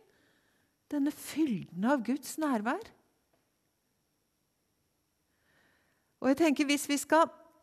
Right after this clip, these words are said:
spørre vår erfaring og vårt indre menneske om dette er sant, så kan det hende vi får et sånt svar at «Jeg vet ikke, jeg.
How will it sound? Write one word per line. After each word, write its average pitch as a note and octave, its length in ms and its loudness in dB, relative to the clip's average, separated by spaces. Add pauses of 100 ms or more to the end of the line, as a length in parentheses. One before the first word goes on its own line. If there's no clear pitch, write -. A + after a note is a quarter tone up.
(140)
spørre B3 480 2
vår B3 280 6
erfaring A#3+ 720 0
og C4 160 -2
vårt C#4+ 180 -2
indre A3+ 300 0
menneske B3+ 560 0 (300)
om B3+ 160 2
dette A#3 260 0
er A#3 80 -2
sant, B3+ 500 -2 (400)
så G3+ 160 -4
kan A3 160 0
det A3+ 140 2
hende F#3 220 0
vi G#3+ 120 2
får F#3+ 300 0
et A#3 100 -4
sånt G3+ 240 -2
svar E3+ 380 0 (420)
at G3+ 220 -2 (1040)
«Jeg G3+ 240 2
vet D#3+ 320 -4
ikke, A3+ 180 -6
jeg. E3+ 160 -6